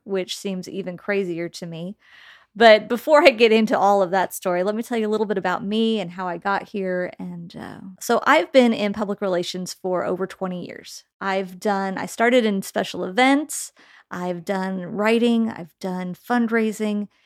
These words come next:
you name it in P R, I have done a little bit of everything. Um, but I never planned to be an entrepreneur. That was just never,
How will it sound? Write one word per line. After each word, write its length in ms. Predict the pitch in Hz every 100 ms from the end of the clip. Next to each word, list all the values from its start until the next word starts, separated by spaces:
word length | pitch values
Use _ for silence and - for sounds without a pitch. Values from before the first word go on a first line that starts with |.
| _
you 260 | - 220 294
name 220 | 277 247
it 120 | 240
in 80 | 208
P 200 | - 208
R, 260 | 196 190 190
I 180 | - 185
have 120 | 165
done 220 | 180 175
a 80 | 180
little 260 | 180 185
bit 180 | 170 175
of 160 | 175 170 -
everything. 640 | 196 185 170 190 180 180 - _ _ _ _ -
Um, 280 | 214 214 208 -
but 680 | 196 226 214 - - - - _ _ _ _ -
I 80 | 226
never 240 | 254 320
planned 260 | - 254 220
to 60 |
be 80 | 190
an 80 | 180
entrepreneur. 560 | 175 175 185 185 - - _ _
That 180 | 214 196
was 160 | 208
just 240 | - 214 -
never, 680 | 208 214 226 269 277 269